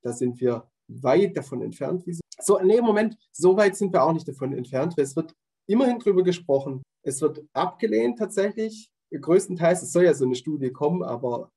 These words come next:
ich glaub, das wird jetzt nicht so eine Studie wie die, äh, wie das, die U-S-amerikanischen Studien, die ich Ihnen vorhin gezeigt habe. So wird die, glaub ich, nicht sein. Die wird schon nochmal anders sein. Aber es ist, gibt schon heftige Abwehrreaktionen da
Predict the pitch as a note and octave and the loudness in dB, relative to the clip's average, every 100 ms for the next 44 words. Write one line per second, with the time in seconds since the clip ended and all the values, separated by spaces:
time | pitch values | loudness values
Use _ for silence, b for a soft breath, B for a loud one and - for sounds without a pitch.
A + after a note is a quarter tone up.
0 | _ - - C#3 C3 - C#3+ C3+ D3+ D3+ | _ -10 -4 -4 -4 -4 -6 -6 -6 -2
1 | E3+ - - C#3+ C3+ - C3 B2 C3+ B2+ | -2 -2 -6 -4 -2 -4 -6 -4 -4 -4
2 | B2 B2 A#2+ A#2+ - b _ _ A#2+ A#2 | -4 -2 0 0 -2 b _ _ -4 -2
3 | A2+ A#2 A#2+ A#2+ - A#2+ - B2 C3+ C3 | -2 -4 -4 -8 -8 -8 0 0 0 -4
4 | B2 A#2+ A#2 A#2 B2 - B2+ B2 B2 A#2 | -6 -4 -6 -6 -10 -12 -6 -4 -6 -10
5 | B2 B2 B2 - A#2 B2 B2 B2 B2 B2 | -10 -12 -10 -8 -6 -6 -6 -2 -2 -2
6 | C3+ - - - C3+ C#3+ C#3 C3+ C3 C3 | -4 -4 -16 -4 -2 -2 -4 -6 -8 -4
7 | B2+ B2 D#3+ E3+ B2 B2 B2+ C3+ D3+ C3+ | -4 -4 -8 -6 -6 -6 -6 -6 -4 -4
8 | B2 B2 B2+ - - - D3 _ _ _ | -4 -6 -6 -6 -8 -8 -8 _ _ _
9 | - B2 B2+ B2+ B2 B2+ C#3 - - - | 0 0 2 2 0 -6 -8 -8 -12 -6
10 | C3+ B2 C#3 - B2+ - - A#2+ A2+ A2+ | -6 -2 -4 -4 -4 -4 -2 -4 -4 -8
11 | - B2 - - A2+ A2 A#2 | -8 -4 -4 -4 -6 -6 -8